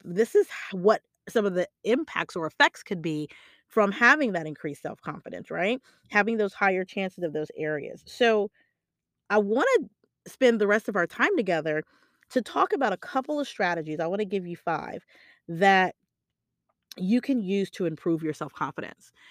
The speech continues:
I can remember times in my career, even just times as a mom,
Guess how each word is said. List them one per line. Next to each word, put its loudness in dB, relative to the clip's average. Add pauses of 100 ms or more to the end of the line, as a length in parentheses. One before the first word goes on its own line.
(540)
I 6
can 0 (100)
remember -2 (880)
times 0
in -4
my -2
career, -4
even 0 (100)
just -8
times -6
as -8
a -12
mom, -8